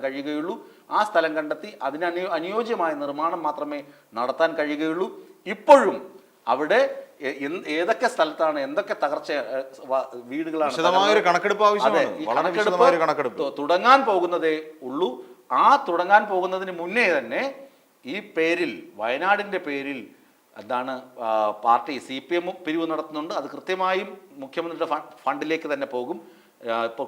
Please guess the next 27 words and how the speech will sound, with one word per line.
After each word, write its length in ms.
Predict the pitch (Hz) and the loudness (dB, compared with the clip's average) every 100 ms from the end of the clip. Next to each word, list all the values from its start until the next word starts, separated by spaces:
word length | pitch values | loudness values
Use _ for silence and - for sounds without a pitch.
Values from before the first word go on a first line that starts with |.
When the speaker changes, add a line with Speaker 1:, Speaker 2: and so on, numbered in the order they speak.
| 139 | 0
Speaker 1:
കോൺഗ്രസ് 340 | 135 156 170 170 | 0 0 -4 -4
പിരിച്ചാലും 380 | 170 180 190 202 | -2 0 0 -2
കൃത്യമായി 320 | 160 165 160 156 | -6 -4 -4 -4
തന്നെ 140 | 147 | -4
അവിടെ 160 | 143 147 143 | -2 -4 -4
പോകും. 200 | 135 165 - _ _ 113 | -8 -10 -14 _ _ -8
ലീഗ് 300 | 156 202 240 | -6 -4 -4
പിരിച്ചാൽ 400 | 196 185 - 190 165 - - | -4 -6 2 2 2 -6 -12
അത് 100 | 143 143 | -4 -2
എവിടെ 200 | 156 226 185 | 2 0 2
പോകുമെന്ന 420 | 185 214 208 175 160 | 4 4 2 -2 0
കാര്യത്തിലാണ് 540 | 151 156 165 147 147 220 | 0 0 -2 0 0 -2
തർക്കം. 260 | 147 135 127 | -6 -4 -4
അത് 80 | 135 | -2
Speaker 2:
നമുക്ക് 180 | 120 165 | -4 0
Speaker 1:
ഇതുവരെ 280 | 190 190 285 269 - - 147 | 0 4 2 0 -10 -12 -6
ഒരു 100 | 160 160 | -2 4
കാര്യവും 400 | 156 170 190 208 175 | 4 4 0 0 0
പറഞ്ഞിട്ടില്ല. 460 | 151 147 143 135 165 - - - | 0 -2 -8 -2 -4 -4 -18 -16
ഈ 100 | 127 131 | -14 -4
ജോയ് 220 | 147 175 190 | 0 0 0
മാത്യുവിനെ 320 | 185 175 175 160 | -2 -2 -4 -2
പോലുള്ള 300 | 156 156 190 262 - - _ _ | -2 0 -2 -2 -8 -20 _ _
ചില, 140 | 156 180 269 - - - 131 | -2 4 4 2 -12 -12 -10
ആ, 20 | - 143 156 | -4 -2 2
തൽപര 300 | 170 240 240 202 | 2 6 8 8
കക്ഷികൾ, 320 | 175 202 127 | 4 0 -4